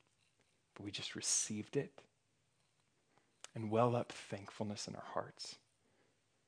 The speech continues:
as we realize your kindness to us through Christ, through his blood shed upon the cross, and securing us through his resurrection and by his Spirit.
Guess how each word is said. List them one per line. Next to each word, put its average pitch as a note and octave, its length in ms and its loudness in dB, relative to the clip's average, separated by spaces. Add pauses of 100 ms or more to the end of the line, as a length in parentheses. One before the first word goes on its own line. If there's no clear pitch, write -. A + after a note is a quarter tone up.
(1400)
as - 180 -4
we A2 80 4
realize B2 880 6 (440)
your A2 200 2
kindness A2+ 720 0
to - 140 -4
us - 360 -8 (1120)
through G2+ 140 -2
Christ, - 680 -6 (400)
through G#2+ 120 2
his G#2+ 160 2
blood A2 520 8
shed A2+ 540 4 (360)
upon G#2+ 260 -2
the G2+ 80 -4
cross, - 500 2 (240)
and G2+ 100 -2
securing C#3 680 4
us G2+ 160 -2
through A2 200 -2
his G#2 240 -6
resurrection G#2 640 -4
and G2+ 120 -8
by G#2+ 260 4
his A2 180 -6
Spirit. - 500 -6